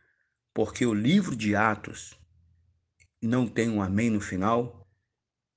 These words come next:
é porque é pra não, para que ele não tivesse fim, mas que nós, a igreja de hoje, f-,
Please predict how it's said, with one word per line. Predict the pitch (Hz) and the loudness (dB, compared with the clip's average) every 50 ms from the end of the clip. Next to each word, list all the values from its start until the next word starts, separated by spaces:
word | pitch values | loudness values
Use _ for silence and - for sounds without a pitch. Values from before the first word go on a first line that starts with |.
| _ _ _ - _ | _ _ _ -20 _
é | - 101 | -10 -8
porque | 98 - 104 95 - - - 110 110 107 107 104 104 101 98 98 98 - - - | -6 -6 -6 -6 -6 -4 -2 0 2 2 2 2 0 -2 -4 -6 -8 -12 -8 -8
é | 101 | -8
pra | 101 - 104 104 101 | -4 -2 -2 0 0
não, | 101 107 113 120 120 120 135 135 - - _ _ _ _ _ _ _ _ _ _ _ _ _ - - _ | 0 0 0 0 -2 -2 -4 -8 -12 -20 _ _ _ _ _ _ _ _ _ _ _ _ _ -20 -18 _
para | - 98 98 95 | -2 0 0 0
que | 98 - 110 | -2 -2 -2
ele | 110 110 107 101 | 0 0 0 0
não | 101 110 120 | 0 0 -2
tivesse | 117 - - 104 92 98 95 98 101 - - - 101 98 98 - - | -2 -4 -6 -4 -2 0 0 0 -2 -4 -6 -10 -10 -12 -12 -14 -14
fim, | - - - - - 123 117 107 95 98 - - - - _ _ _ _ _ _ _ _ _ _ - | -12 -10 -8 -4 0 0 2 2 0 -2 -6 -14 -20 -20 _ _ _ _ _ _ _ _ _ _ -4
mas | 98 95 98 98 - | -2 -2 -2 -2 -4
que | - - 110 | -6 -2 -2
nós, | 104 104 104 117 147 175 196 220 220 156 | 0 2 4 6 6 6 6 4 4 4
a | 143 120 | 2 2
igreja | 107 95 104 107 120 139 139 120 110 98 | 2 2 2 4 4 4 4 2 0 -2
de | 98 98 | -2 -2
hoje, | 95 95 110 117 113 107 113 110 - - _ _ _ - _ _ _ | 0 0 0 0 -2 -4 -8 -10 -12 -18 _ _ _ -20 _ _ _
f-, | - - - - | -18 -16 -16 -16